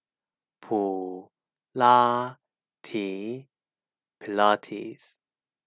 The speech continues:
Next, we have another New Year's resolution.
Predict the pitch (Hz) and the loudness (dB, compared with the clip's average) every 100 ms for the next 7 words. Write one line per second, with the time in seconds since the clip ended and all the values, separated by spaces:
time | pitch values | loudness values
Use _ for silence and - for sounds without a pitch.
0 | _ _ _ _ _ _ _ _ _ _ | _ _ _ _ _ _ _ _ _ _
1 | 123 156 - - - _ _ _ - 104 | 4 4 2 -8 -18 _ _ _ -6 -4
2 | 113 104 101 - - 107 110 135 143 120 | 0 2 2 -2 -10 -6 2 2 4 0
3 | 104 101 95 - 92 98 95 92 - 95 | 0 -2 -4 -6 -10 -8 -10 -10 -14 -16
4 | 92 | -18